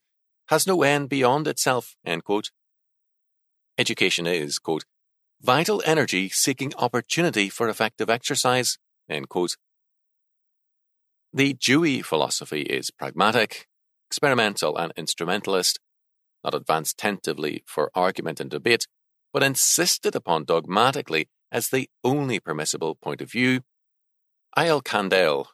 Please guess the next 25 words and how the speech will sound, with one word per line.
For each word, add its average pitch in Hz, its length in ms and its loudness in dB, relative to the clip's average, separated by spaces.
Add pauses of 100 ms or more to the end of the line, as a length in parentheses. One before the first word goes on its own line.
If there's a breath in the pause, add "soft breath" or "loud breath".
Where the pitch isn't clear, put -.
(160)
Professor 78 520 -4
of 65 180 -6
Education 82 560 -8
Emeritus, 98 580 -2 (140)
Teachers - 420 -8
College, 69 400 -4
Columbia 73 440 -6
University, 73 560 -2
writes, 73 340 -2
end 78 220 -4
quote, 80 180 -4 (420 loud breath)
"School - 360 0
and 73 120 -2
society," 123 520 2
end 80 160 -2
quote, 80 240 -4 (340)
"consequences 127 920 0
of 110 140 -4
the 117 140 0 (120)
cult - 440 0
of 117 160 2 (120)
pragmatism, 90 680 -2 (800)
experimentalism, 110 920 0 (520)
or 107 200 -2
instrumentalism 104 800 0